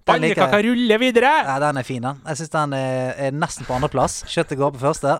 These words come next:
Speaker 1: Pannekaka rulle, andreplass.
Speaker 2: Neste gang blir det smoothien slurpes, eller noe sånt. Er det neste?
Speaker 1: Ja, slurper seg i gårde.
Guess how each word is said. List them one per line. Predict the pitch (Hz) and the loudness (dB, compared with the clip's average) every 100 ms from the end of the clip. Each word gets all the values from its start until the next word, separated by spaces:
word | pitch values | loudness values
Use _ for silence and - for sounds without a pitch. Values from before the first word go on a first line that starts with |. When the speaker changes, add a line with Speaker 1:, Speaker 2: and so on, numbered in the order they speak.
| - | -2
Speaker 1:
Pannekaka | 151 160 156 143 | -2 0 -2 -2
rulle, | 131 147 143 170 - _ _ | -2 0 0 0 -4 _ _
andreplass. | 123 127 135 120 101 - 165 | -6 -4 -6 -8 -8 -10 -6
Speaker 2:
Neste | 151 143 | -2 2
gang | 143 | 2
blir | 135 | 2
det | 127 | 0
smoothien | - 123 120 113 107 123 135 127 | -2 -6 -4 -2 -2 -4 -4 -6
slurpes, | - 151 120 - 151 170 | -6 -2 -2 -2 -6 -4
eller | 143 | -4
noe | 143 | -6
sånt. | 202 | -6
Er | 151 135 | -2 0
det | |
neste? | 127 117 110 113 | -2 -6 -6 -4
Speaker 1:
Ja, | 156 | -4
slurper | 175 - 143 - 196 151 | -6 -6 -6 -6 -4 -2
seg | 127 | 0
i | 123 | 0
gårde. | 131 160 | -2 -2